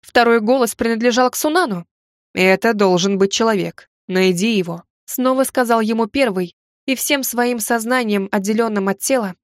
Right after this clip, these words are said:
я почувствовала страшный зуд узнавания. Я знаю этот голос,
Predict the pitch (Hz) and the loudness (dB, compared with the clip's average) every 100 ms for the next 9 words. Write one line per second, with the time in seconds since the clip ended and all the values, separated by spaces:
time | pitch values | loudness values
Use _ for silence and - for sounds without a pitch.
0 | _ 262 269 285 269 285 269 - 262 262 | _ 0 2 2 -2 -2 -4 -2 0 0
1 | - 254 262 - 254 226 226 233 226 240 | 0 -2 -2 -2 -4 -2 -2 -4 -2 -2
2 | 233 190 180 180 - _ _ _ _ 202 | 0 -4 -6 -16 -18 _ _ _ _ 0
3 | 196 214 196 226 254 247 214 202 208 202 | 4 4 4 2 4 4 6 6 4 2
4 | 226 220 262 196 - | -2 2 2 2 -2